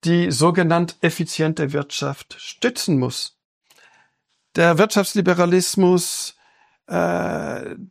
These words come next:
der sagt Schutz des Eigentums. Und wir beobachten, wie gerade in unserem Land jüngere Generationen gar keinen Zugang mehr haben zum Wohneigentum. Und dass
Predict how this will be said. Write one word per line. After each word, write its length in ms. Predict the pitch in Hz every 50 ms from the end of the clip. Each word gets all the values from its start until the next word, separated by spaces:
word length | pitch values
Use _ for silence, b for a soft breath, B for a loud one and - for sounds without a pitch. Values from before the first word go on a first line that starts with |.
| _ -
der 340 | 160 156 160 165 165 165
sagt 480 | 151 - - 151 147 156 160 147 - -
Schutz 400 | - - - 202 - - - -
des 280 | - 165 156 - - -
Eigentums. 880 | 196 254 285 277 208 160 - - 127 127 127 123 - - - - _ _ _ _ _ _ _ _ b b b b b b
Und 160 | - 160 139
wir 120 | 147 165 139
beobachten, 680 | 156 170 196 180 - 180 170 170 - - - 196 170
wie 100 | 151 143
gerade 400 | - 143 131 135 151 165 170 185
in 100 | 185 185
unserem 440 | - - 175 175 - 185 180 180 170
Land 260 | 156 156 165 175 151
jüngere 380 | 143 147 156 165 160 160 165 156
Generationen 640 | 151 151 147 143 143 147 139 - - 156 165 165 151
gar 180 | - 139 160 180
keinen 220 | - - 160 143
Zugang 440 | - - - 214 240 - 196 190 175
mehr 180 | 165 147 123
haben 260 | 127 131 131 135 160 -
zum 220 | - 139 131 127
Wohneigentum. 880 | 147 180 220 262 - 214 208 214 220 226 214 - - 269 269 269 269 _ _ B B B B B B B B B B B B
Und 300 | - 180 180 180 180 180
dass 320 | 180 170 143 - - b